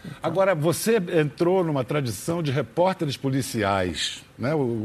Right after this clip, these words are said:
Speaker 2: uma, um bom início da sua carreira, digamos, a identificação em televisão principalmente.
Speaker 1: Matérias de violência,
Speaker 2: E
Speaker 1: diria, né?
Speaker 2: repórter, é, mas repórter policial acabava falando, escrevendo, até pensando que nem polícia, né?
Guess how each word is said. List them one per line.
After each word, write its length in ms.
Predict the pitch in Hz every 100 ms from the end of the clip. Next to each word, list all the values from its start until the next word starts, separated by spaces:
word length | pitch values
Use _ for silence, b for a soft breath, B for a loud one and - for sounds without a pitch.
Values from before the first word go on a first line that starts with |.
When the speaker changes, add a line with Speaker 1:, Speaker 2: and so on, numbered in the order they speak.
| 110
Speaker 2:
uma, 120 | 107 107
um 680 | 98 104 117 123 165 170 151
bom 200 | 175 214
início 400 | 165 185 165 143
da 100 | 123
sua 200 | - 123
carreira, 380 | 123 107 156 120
digamos, 400 | 104 120 127 110
a 40 |
identificação 720 | 113 127 - 143 131 - 139 156
em 140 | 180 175
televisão 420 | 156 131 120 143
principalmente. 540 | 147 135 - 120 156
Speaker 1:
Matérias 360 | 143 175 175 -
de 200 | 151 147
violência, 480 | 147 131 135 123 196
Speaker 2:
E 80 |
Speaker 1:
diria, 160 | 170 240
né? 60 | 196
Speaker 2:
repórter, 460 | 247 240 - 254 -
é, 300 | 240 240 226
mas 160 | 202
repórter 340 | 208 233 220 220
policial 360 | 214 170 226
acabava 500 | 233 208 185 226 233
falando, 680 | - - 185 131 135 175 147
escrevendo, 800 | 135 - 147 120 95 139 165 139
até 200 | 151 214
pensando 720 | 214 285 247 - 170 214 139
que 120 | 104
nem 140 | 113 113
polícia, 540 | 107 98 95 85 -
né? 120 | 95